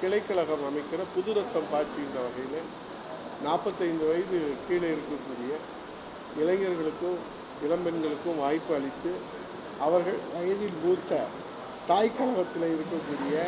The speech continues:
கழக மூத்த முன்னணியினர் வழி நடத்த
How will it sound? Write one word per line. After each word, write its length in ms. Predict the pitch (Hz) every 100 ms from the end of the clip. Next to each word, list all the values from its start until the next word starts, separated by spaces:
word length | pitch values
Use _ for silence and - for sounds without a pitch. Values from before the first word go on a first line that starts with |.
| 190 - - - -
கழக 500 | 160 180 208 196 165 127 107 - - - - -
மூத்த 280 | 208 - 190
முன்னணியினர் 760 | 160 175 190 185 165 156 180 180 - 143
வழி 200 | 151 202
நடத்த 560 | 208 175 151 - 165